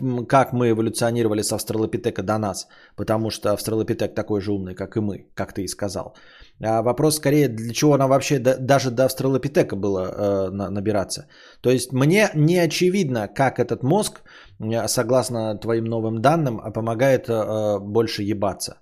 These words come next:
Ну, грубо говоря, да? Э, то есть помимо выживаемости, скорее всего, это какая-то совокупность факторов. Как-, какая-то часть добивается распространения своего генома, э, благодаря тому, что просто дольше живет, и поэтому, и поэтому больше ебется.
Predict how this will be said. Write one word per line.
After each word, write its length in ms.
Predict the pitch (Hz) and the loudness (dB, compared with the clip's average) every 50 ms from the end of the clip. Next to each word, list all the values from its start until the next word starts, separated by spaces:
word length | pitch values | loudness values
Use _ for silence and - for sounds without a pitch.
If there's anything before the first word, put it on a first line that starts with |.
| _ | _
Ну, 120 | 143 160 160 | -2 -2 0
грубо 280 | 139 151 - 117 110 | 4 2 2 2 2
говоря, 460 | 104 107 104 107 104 98 - - - _ _ - | -2 0 0 0 0 0 -4 -8 -10 _ _ -6
да? 280 | 90 104 120 135 135 - _ _ - - - - - - - - - _ _ - | -4 -4 -4 -4 -6 -12 _ _ -20 -20 -20 -20 -20 -20 -20 -20 -20 _ _ -6
Э, 180 | 104 107 107 | -4 -4 -2
то 140 | 104 123 123 | 0 2 0
есть 180 | 120 110 - - | 2 0 0 0
помимо 640 | - 127 143 151 143 143 139 135 135 131 131 127 120 127 | 0 2 4 4 4 4 2 2 2 2 2 0 0 -2
выживаемости, 680 | 127 117 127 117 151 196 240 247 208 143 - - - | 0 0 2 2 2 2 2 2 2 0 -4 -4 -6
скорее 300 | 120 - - 127 147 139 | -6 0 2 2 2 2
всего, 200 | - - 131 131 | 0 0 0 0
это 80 | 120 - | -2 0
какая-то 200 | - 123 - - | 0 0 0 0
совокупность 480 | 110 127 131 - 135 - 110 101 - | -2 -2 -2 -2 -4 -4 -4 -8 -4
факторов. 360 | - 104 98 - - 95 98 - | -2 -4 -4 -2 -6 -10 -8 -8
Как-, 240 | - 110 - - | -8 -8 -8 -4
какая-то 440 | - 170 156 - - 170 165 165 170 | -2 -2 0 2 4 4 4 2 0
часть 240 | - - 143 131 113 | -2 -2 -2 -2 -2
добивается 560 | 117 113 110 117 123 143 139 131 - - 120 | -4 -4 -2 0 0 2 0 0 0 -2 -4
распространения 800 | 113 113 113 - 120 113 - - 120 117 120 131 131 127 120 110 107 | -4 -4 -4 -4 -4 -4 -2 -2 -2 -2 -2 -2 -2 -2 -2 -4 -4
своего 500 | - 113 113 113 113 120 123 120 113 107 | -2 0 0 0 2 2 2 2 2 0
генома, 500 | 107 104 117 113 127 131 123 120 110 - - - - - - - - - _ - | 0 0 0 2 2 0 0 0 -4 -4 -10 -20 -20 -20 -20 -20 -20 -20 _ -4
э, 420 | 110 110 110 110 110 110 107 107 | 0 2 2 4 4 4 2 2
благодаря 400 | 107 110 117 113 117 110 120 127 | 2 0 0 0 2 2 2 2
тому, 260 | 123 - 110 113 127 123 | 2 2 0 0 0 -2
что 200 | - - 117 92 | -2 -4 -4 2
просто 320 | 110 113 110 - - 107 | 2 2 2 2 -2 0
дольше 320 | 92 113 113 101 - 101 | 4 4 2 2 2 -4
живет, 440 | 92 95 107 113 147 196 208 208 - | -4 -2 0 0 2 0 0 -2 -6
и 60 | 113 | -10
поэтому, 640 | 101 104 104 123 147 147 - 117 107 95 - - _ - | -2 0 2 2 2 2 -2 -2 -4 -4 -8 -10 _ -4
и 120 | - 131 | -4 -2
поэтому 480 | - - 104 104 123 151 147 123 113 104 | 0 0 0 2 0 0 -2 -4 -4 0
больше 320 | 95 110 113 104 - 117 | 0 0 0 0 -2 -4
ебется. 440 | 107 110 101 98 92 - - - - | -4 -2 -2 -2 -4 -6 -8 -12 -14